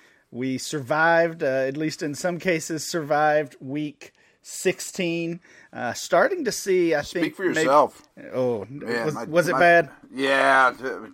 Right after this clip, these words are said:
Speaker 2: th-, <sighs> I'm sorry to interrupt, but man, I mean, my
Speaker 1: <laughs> That's
Speaker 2: least
Speaker 1: all right.
Speaker 2: favorite thing about football is injuries.
Speaker 1: Yeah.
Speaker 2: And now it's like Sharknado compared to, you know, normal injuries. I mean, it's just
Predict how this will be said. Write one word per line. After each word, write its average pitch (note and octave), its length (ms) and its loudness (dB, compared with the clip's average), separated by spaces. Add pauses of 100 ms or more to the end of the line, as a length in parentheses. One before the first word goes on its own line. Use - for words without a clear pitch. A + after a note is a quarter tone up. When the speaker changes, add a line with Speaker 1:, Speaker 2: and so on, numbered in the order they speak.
(160)
Speaker 2:
th-, B2+ 180 -6 (320)
<sighs> - 360 -20
I'm B2+ 580 2
sorry C#3 320 6
to A#2+ 80 -8
interrupt, A2 440 -2
but A#2 120 -6
man, B2+ 340 -4
I C3 120 -6
mean, C#3+ 160 -2
my G#3 180 4
Speaker 1:
<laughs> - 0 -
That's G3+ 140 8
Speaker 2:
least E3+ 260 0
Speaker 1:
all D#3+ 80 6
right. C#3 80 4
Speaker 2:
favorite C#3 300 -2
thing C3 580 -4
about A#2 720 0 (460)
football G#2+ 840 -4
is A#2 180 -8
injuries. F2 680 -12 (280)
Speaker 1:
Yeah. E2+ 160 -14
Speaker 2:
And C3+ 560 -4 (240)
now F#3+ 400 -2
it's - 200 -8
like D3 240 -4 (300)
Sharknado C#3+ 1120 -2 (560)
compared A#2 520 -6
to, G2+ 280 -8
you A2+ 120 -10
know, G#2+ 60 -8
normal B2 400 -2
injuries. E2 480 -14
I G#2+ 60 -12
mean, A2+ 160 -14
it's A#2 240 -18
just - 360 -12